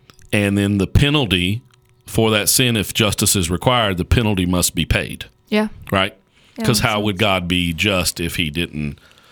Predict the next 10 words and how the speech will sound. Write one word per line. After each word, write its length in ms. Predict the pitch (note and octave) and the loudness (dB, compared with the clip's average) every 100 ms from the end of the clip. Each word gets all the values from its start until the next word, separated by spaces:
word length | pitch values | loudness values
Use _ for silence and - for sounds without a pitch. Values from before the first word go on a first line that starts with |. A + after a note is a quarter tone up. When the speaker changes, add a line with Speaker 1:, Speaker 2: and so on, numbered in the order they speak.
| - - | -20 -10
Speaker 1:
how 120 | - A2+ | -4 0
could 100 | B2 | 0
he 40 | |
be 140 | A2 F#2+ | 0 0
fully 260 | A2+ G2+ | 0 0
justice 500 | E2 G2+ - F#2 D#2+ | 0 0 -2 -2 -2
if 120 | D#2 | -2
he 80 | F2 | -2
didn't 260 | E2+ E2 D#2+ | -2 -2 -4
require 560 | D#2 G2 E2 D#2+ C#2+ | -4 -2 0 0 -2